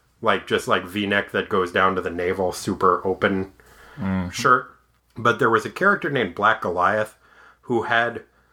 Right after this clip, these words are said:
Speaker 1: like, the Power Girl cleavage square, but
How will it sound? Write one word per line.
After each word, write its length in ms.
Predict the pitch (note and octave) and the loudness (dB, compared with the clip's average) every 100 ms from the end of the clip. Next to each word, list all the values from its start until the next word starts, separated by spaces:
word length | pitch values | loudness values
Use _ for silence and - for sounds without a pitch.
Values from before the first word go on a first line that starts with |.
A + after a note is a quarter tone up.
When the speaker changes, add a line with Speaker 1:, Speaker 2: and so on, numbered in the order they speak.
| _ _ - | _ _ -2
Speaker 1:
like, 320 | A#2 G#2+ F#2+ | 2 2 2
the 120 | G2+ | 0
Power 460 | G2+ - A#2+ A#2+ A2+ | 0 2 2 4 4
Girl 280 | G#2+ A2+ G#2 | 6 4 4
cleavage 640 | - - G#2+ A2+ C3 A#2 | 0 -4 -2 2 0 0
square, 640 | - - A#2+ B2 C3+ C#3 - _ _ _ _ _ _ _ _ _ - | -12 -6 -2 0 2 0 -4 _ _ _ _ _ _ _ _ _ 2
but 320 | A#2+ G#2+ - | 4 4 -2